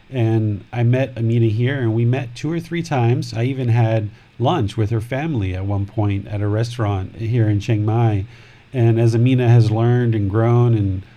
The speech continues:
I've helped her quietly, even before these group learning programs, I was helping her learn that eventually she offered assistance to edit this book because she knew that I was kind of in the final stages of this book.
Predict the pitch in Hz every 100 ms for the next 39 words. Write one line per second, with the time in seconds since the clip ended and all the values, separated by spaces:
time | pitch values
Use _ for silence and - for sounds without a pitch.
0 | - - - 110 113 123 120 120 110 104
1 | - 120 113 120 117 113 110 - 131 117
2 | 110 110 - 117 113 107 - 117 110 107
3 | 123 127 107 95 98 92 98 92 90 113
4 | 117 107 95 104 98 92 - - - 110
5 | 110 135 123 107 98 95 - - _ -
6 | 117 101 - 110 104 156 202 127 107 101
7 | 101 - 110 - 113 117 117 107 104 101
8 | - - - 113 - 151 165 - 120 101
9 | 98 - - - 117 110 110 104 - 135
10 | 160 110 - - 113 - - 190 - -
11 | 110 101 123 107 98 - - - - 131
12 | 123 131 143 127 117 110 110 104 - 127
13 | 120 107 110 98 - 120 117 104 - 117
14 | 120 113 107 95 107 95 101 95 - 135
15 | 127